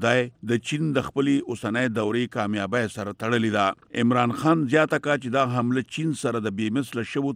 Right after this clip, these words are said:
تجارتي لوزنامو او د سی پیک د منصوبو د تالا ترغه کولو په غرض شوې ده. عباس ناصر خپل مضمون کې لیکي چې د پاکستان خلک چین سره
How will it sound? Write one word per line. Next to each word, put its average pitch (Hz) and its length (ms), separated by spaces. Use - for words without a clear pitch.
تجارتي 107 560
لوزنامو 101 520
او 113 180
د 110 120
سی 120 180
پیک 131 260
د 113 100
منصوبو 113 520
د - 160
تالا 107 220
ترغه 101 320
کولو 131 300
په 95 100
غرض 101 300
شوې 110 340
ده. 95 80
عباس 104 360
ناصر 113 320
خپل 117 320
مضمون 107 380
کې 104 160
لیکي 131 240
چې 135 140
د 101 120
پاکستان 107 580
خلک 123 260
چین 160 280
سره 127 180